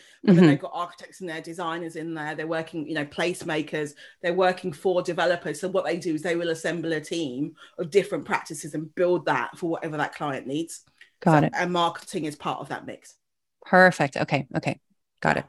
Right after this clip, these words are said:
Speaker 1: So that's how that's working for the L D N Collective, but we can put links into them as well, 'cause it's really
Speaker 2: Awesome.
Speaker 1: interesting what they're doing.
Speaker 2: Cool.
Speaker 1: Again, it's that whole thing that they bring a, a, a bigger whole.
Speaker 2: I know that a majority of my listeners,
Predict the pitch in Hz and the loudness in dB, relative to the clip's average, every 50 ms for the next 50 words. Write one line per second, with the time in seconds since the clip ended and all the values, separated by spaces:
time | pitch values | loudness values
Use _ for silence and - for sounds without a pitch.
0 | _ _ _ - 202 185 185 175 - 214 185 180 156 147 190 165 165 - 160 165 | _ _ _ -10 -8 -6 -6 -6 -4 -4 -4 -4 -2 -2 -4 -6 -6 -8 -8 -6
1 | 147 147 156 143 127 135 147 147 151 113 - - 143 143 - - - - - 180 | -4 -4 -4 -6 -6 -8 -6 -6 -8 -10 -10 -12 -12 -10 -8 -10 -10 -10 -12 -12
2 | 165 - 160 - 160 - - - _ - - _ _ - 170 165 147 - 143 135 | -10 -10 -10 -10 -10 -10 -10 -14 _ -20 -20 _ _ -6 -4 -4 -4 -6 -8 -8
3 | 139 - 135 131 - 90 120 139 151 117 101 131 143 - - - 151 139 - 165 | -8 -6 -8 -8 -8 -8 -10 -10 -10 -10 -10 -12 -14 -16 -18 -16 -14 -10 -8 -2
4 | 143 131 151 139 139 - - - 139 127 - - - - 147 151 143 131 139 - | 4 4 6 6 4 2 0 -2 -2 -2 -6 -10 -14 -12 -12 -12 -12 -12 -12 -16
5 | _ _ _ _ _ _ _ _ _ - - - 156 156 175 175 190 185 165 - | _ _ _ _ _ _ _ _ _ -18 -4 2 4 6 6 6 4 2 0 -4
6 | - - - 139 - 175 165 165 151 - 143 143 135 - 117 131 143 160 156 156 | -10 -12 -12 -12 -8 -6 -8 -8 -6 -8 -8 -8 -8 -8 -10 -10 -10 -8 -10 -8
7 | 151 139 139 143 139 - - 151 143 - 156 160 - 160 - 147 151 170 139 135 | -8 -6 -6 -8 -8 -10 -14 -14 -12 -10 -12 -10 -10 -12 -12 -12 -12 -12 -12 -12
8 | 143 - _ _ _ _ _ - 180 190 202 214 226 240 254 254 214 202 190 180 | -14 -16 _ _ _ _ _ 2 4 6 6 8 8 8 6 6 6 6 8 8
9 | 170 160 - - _ _ _ _ _ _ - 165 170 165 165 160 170 175 185 185 | 6 4 2 -2 _ _ _ _ _ _ 0 2 4 4 4 4 4 4 6 6
10 | 190 185 180 165 160 151 151 151 - - 165 156 151 151 151 156 151 - 160 156 | 4 4 2 0 0 0 -2 -2 -2 0 2 2 2 2 0 -4 -2 0 2 2
11 | 156 151 151 156 - - 151 143 143 143 147 151 165 175 170 - - | 2 2 0 -2 -2 -2 -2 -2 -2 -2 -2 -2 -2 -2 -4 -6 -8